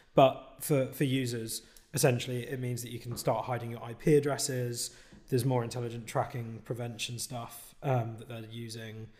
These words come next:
Um, open and click-through rates are gonna be hidden potentially, which is mental if you use the Mail app. Like, it's all just, um, yeah. I mean, a dig-, digital marketers,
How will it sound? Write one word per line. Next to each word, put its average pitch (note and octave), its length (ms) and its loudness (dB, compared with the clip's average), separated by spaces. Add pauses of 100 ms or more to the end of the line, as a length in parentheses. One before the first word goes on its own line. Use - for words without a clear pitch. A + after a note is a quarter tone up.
(400)
Um, A#2 640 2
open B2+ 260 4
and B2 100 -2
click-through B2+ 420 -6
rates A#2+ 200 -8
are A#2+ 60 -10
gonna A#2+ 100 -8
be A#2 80 -12
hidden A#2+ 320 -8
potentially, A#2 500 2
which A2 240 -14
is B2 80 -12
mental A#2 680 -8
if A2 100 -14
you B2 80 -8
use A2+ 80 -10
the B2 80 -10
Mail A#2 320 -10
app. A2+ 420 -10
Like, A#2+ 380 -8 (400)
it's C3+ 220 4
all C#3 260 2
just, - 460 -6
um, A#2 420 -4 (600)
yeah. B2 220 -2 (280)
I C3+ 40 0
mean, B2+ 140 2
a A#2 40 -2
dig-, B2 320 -2 (380)
digital D3+ 300 6
marketers, C#3 720 0